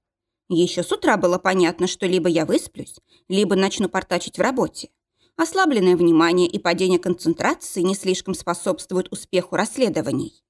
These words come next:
Но какое уж тут выспаться, когда Ксения Егоровна изволит нестись без руля и без ветрил. А ведь расслабился уже почти.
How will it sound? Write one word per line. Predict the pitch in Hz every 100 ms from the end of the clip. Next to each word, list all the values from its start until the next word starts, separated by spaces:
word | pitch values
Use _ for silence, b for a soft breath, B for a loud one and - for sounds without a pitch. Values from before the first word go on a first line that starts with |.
| _ _ _ _
Но | 185 185
какое | 196 - 190 330
уж | 349 -
тут | - -
выспаться, | 233 320 - - - - - _ _
когда | 196 180 190
Ксения | - 220 196 185
Егоровна | 165 156 185 320 311 233
изволит | - 208 180 196 175 196
нестись | 202 - 190 196
без | 190 165
руля | 196 190
и | - 196
без | 190 170
ветрил. | 226 247 180 - _ _ _ _ _ _
А | 180
ведь | 175 175
расслабился | 185 - - 196 311 294 214
уже | 185 170
почти. | - - - - -